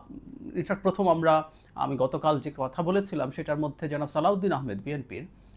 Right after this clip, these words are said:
স্থায়ী কমিটির সদস্য, তার প্রাথমিক প্রতিক্রিয়া আমরা জানতে পেরেছিলাম, সেটা নিয়ে কথা বলেছি। পরবর্তীতে গতকাল,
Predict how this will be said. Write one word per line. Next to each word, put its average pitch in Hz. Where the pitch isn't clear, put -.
স্থায়ী 160
কমিটির 139
সদস্য, 139
তার 135
প্রাথমিক 185
প্রতিক্রিয়া 117
আমরা 104
জানতে 175
পেরেছিলাম, 196
সেটা 139
নিয়ে 156
কথা 156
বলেছি। 170
পরবর্তীতে 254
গতকাল, 190